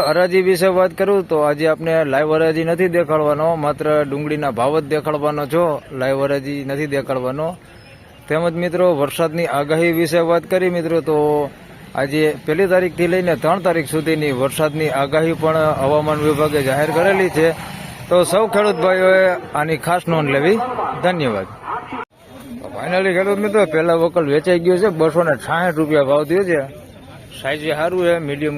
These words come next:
ક્વોલિટી માલ છે, પતિએ જોઈએ તો સિંગલ પતિ માલ છે, બસો ને છાસઠ રૂપિયા ભાવ થયો. વકલ એ મોટો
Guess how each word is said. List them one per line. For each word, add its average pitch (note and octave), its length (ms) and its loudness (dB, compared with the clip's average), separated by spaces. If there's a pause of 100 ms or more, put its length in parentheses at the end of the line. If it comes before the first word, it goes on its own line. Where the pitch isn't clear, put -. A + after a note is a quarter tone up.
ક્વોલિટી C#3+ 400 -4
માલ D3+ 160 -4
છે, D#3 160 -4
પતિએ C3+ 400 -6
જોઈએ C#3+ 160 -10
તો C#3 140 -12
સિંગલ C#3+ 340 -12
પતિ C3 280 -14
માલ C3 280 -8
છે, C#3 180 -8 (600)
બસો D3+ 340 -2
ને C#3 120 -4
છાસઠ C#3+ 500 -4
રૂપિયા B2 320 -4
ભાવ A#2+ 160 -4
થયો. A2+ 260 -8 (4000)
વકલ C3 340 -8
એ D3 60 -6
મોટો D3 300 -6